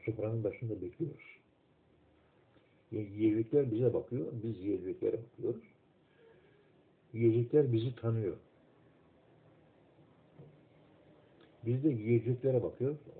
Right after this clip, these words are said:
onu tanıyoruz. Dolayısıyla yemek bize hoşça bakıyor, biz de yemeğe hoşça bakıyoruz.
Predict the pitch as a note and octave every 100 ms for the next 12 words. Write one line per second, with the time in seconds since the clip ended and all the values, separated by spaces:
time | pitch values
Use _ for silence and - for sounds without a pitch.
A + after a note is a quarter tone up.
0 | A#2 B2+ - F2+ F#2 C3 D#3 - - -
1 | - - - _ _ _ _ _ _ _
2 | _ _ _ _ _ - A2+ A#2 D3 -
3 | - G2+ - - _ _ _ _ _ _
4 | _ _ _ _ _ _ _ _ _ _
5 | _ _ - A2 A2+ C#3 E3 - - G#2+
6 | G2 A2 D#3+ - - _ _ _ _ _
7 | - B2 C#3+ - - - G2 - _ -
8 | - - A2+ C#3+ G#3 - _ _ _ _
9 | _ - B2 D#3 A#2 F2+ G2 G#2 A2+ E3
10 | F3+ - _ _ _ - B2 B2 - -
11 | - - F2 - - E2+ - B2 - C3